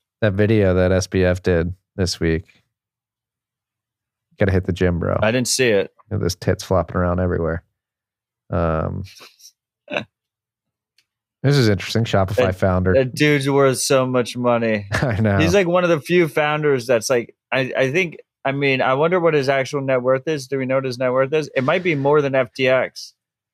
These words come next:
Speaker 1: No. I think it's, like, ten billion. I don't think it's over thirty-two.
Speaker 2: Well, I mean, he owns a shit ton of tokens, right? Which is what changes
Speaker 1: I think
Speaker 2: the
Speaker 1: he owns
Speaker 2: dynamic. Like, usually these guys,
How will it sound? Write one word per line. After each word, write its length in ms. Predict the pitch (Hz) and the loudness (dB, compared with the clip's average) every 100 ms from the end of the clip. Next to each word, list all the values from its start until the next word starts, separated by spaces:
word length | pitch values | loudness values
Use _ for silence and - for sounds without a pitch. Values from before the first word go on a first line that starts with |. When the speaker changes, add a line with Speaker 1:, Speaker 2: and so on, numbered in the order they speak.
| _ _ _ _ _ _ - | _ _ _ _ _ _ -4
Speaker 1:
No. 960 | 110 92 82 80 80 87 - 85 95 - - - - - _ _ - _ _ _ _ _ _ _ _ _ _ _ _ - | -2 0 0 0 0 -2 -2 -4 -4 -6 -12 -18 -20 -20 _ _ -20 _ _ _ _ _ _ _ _ _ _ _ _ -6
I 40 | |
think 160 | 160 117 | -2 0
it's, 80 | |
like, 140 | 92 90 | -2 -2
ten 240 | 110 113 | 0 0
billion. 300 | 92 - 80 | 2 0 0
I 40 | 85 | 0
don't 140 | 107 | -2
think 140 | - | -4
it's 140 | - - | -6 -4
over 140 | - | -4
thirty-two. 640 | - - - - - 104 98 - _ _ _ _ _ _ _ _ - | -4 -4 -6 -2 0 0 -4 -12 _ _ _ _ _ _ _ _ -2
Speaker 2:
Well, 120 | 127 | 0
I 100 | 135 | 2
mean, 160 | 151 147 | 0 0
he 140 | 156 | 2
owns 200 | 175 180 | 2 0
a 60 | 156 | -2
shit 200 | - 139 | -4 -4
ton 140 | 139 | -4
of 100 | 110 | -2
tokens, 520 | - 143 123 101 90 | 0 0 0 -4 -2
right? 340 | 113 110 120 - | 0 2 0 -2
Which 220 | 120 104 | -6 -4
is 300 | 117 110 101 | -4 -4 -6
what 320 | - 113 113 - | -8 -4 -4 -4
changes 840 | 127 123 120 117 113 107 - - _ _ 107 | -2 -2 -2 -2 -2 -2 -6 -12 _ _ -2
Speaker 1:
I 40 | |
think 160 | 113 110 | 2 2
Speaker 2:
the 80 | |
Speaker 1:
he 60 | 101 | 2
owns 80 | 98 | 2
Speaker 2:
dynamic. 260 | - 117 | 0 -2
Like, 180 | 113 101 | -4 -4
usually 440 | 123 143 151 151 131 | -4 -4 0 0 2
these 260 | 135 120 | 0 0
guys, 480 | 139 131 127 123 | 0 2 2 0